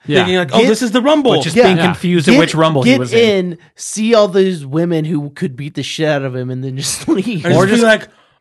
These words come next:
Speaker 2: "Oh, this is the wrong Rumble. <laughs> It's
Speaker 1: Yeah.
Speaker 2: R-Truth, he's dumb."
Speaker 4: "Sorry,
Speaker 1: Yeah.
Speaker 4: have a good time," and then leaves or something.
Speaker 1: Yeah, that, that's like an, yeah, that's an easy way to do that.
Speaker 3: Yeah.
Speaker 1: It's not harmful.
Speaker 3: Like, and
Speaker 1: Like
Speaker 3: last year they had that cool, the Hornswoggle spot that was really funny. Or
Speaker 2: Yeah,
Speaker 3: was
Speaker 2: they
Speaker 3: that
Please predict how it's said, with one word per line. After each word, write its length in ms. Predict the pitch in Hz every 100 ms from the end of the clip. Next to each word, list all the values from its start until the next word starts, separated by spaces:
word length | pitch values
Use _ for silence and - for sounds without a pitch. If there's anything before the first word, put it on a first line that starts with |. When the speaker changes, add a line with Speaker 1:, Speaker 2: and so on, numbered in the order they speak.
| -
Speaker 2:
"Oh, 260 | 185 175 185
this 100 | 190
is 60 |
the 120 | 214 196
wrong 280 | 190 185
Rumble. 360 | 180 180 156 143
<laughs> 40 | 294
It's 720 | 269 247 240 226 220 226 254
Speaker 1:
Yeah. 60 |
Speaker 2:
R-Truth, 320 | 247 254 247
he's 180 | 240 233
dumb." 320 | 208 254 233 175
Speaker 4:
"Sorry, 400 | 226 220 208 208
Speaker 1:
Yeah. 160 | 208
Speaker 4:
have 160 | 240 247
a 60 |
good 260 | 196 247 196
time," 380 | 240 220 208 196
and 80 | 190
then 160 | 170
leaves 280 | 156 151 135
or 100 | 123
something. 200 | - 123
Speaker 1:
Yeah, 180 | 190 127
that, 260 | 180 214 196
that's 280 | 233 -
like 200 | 220 165
an, 240 | 160 127 -
yeah, 300 | 110 90 - -
that's 240 | 165 165 165
an 100 | 156
easy 300 | - 196 175
way 180 | 139 127
to 80 | 107
do 180 | 104 98
that. 120 | 95
Speaker 3:
Yeah. 140 | 117 95
Speaker 1:
It's 140 | -
not 220 | 120 98
harmful. 460 | 101 90 - 87 90
Speaker 3:
Like, 260 | 208 208 -
and 160 | 202
Speaker 1:
Like 80 | 156
Speaker 3:
last 240 | 185 226 240
year 80 |
they 100 | 214
had 120 | 202 190
that 220 | 180 -
cool, 340 | 160 165 165
the 140 | 160 147
Hornswoggle 720 | - 131 151 - 156 147 151
spot 380 | - 147 147 147
that 80 | 151
was 120 | 147
really 180 | 151 143
funny. 400 | 147 143 147 147
Or 20 |
Speaker 2:
Yeah, 100 | 320
Speaker 3:
was 80 |
Speaker 2:
they 40 |
Speaker 3:
that 20 | 262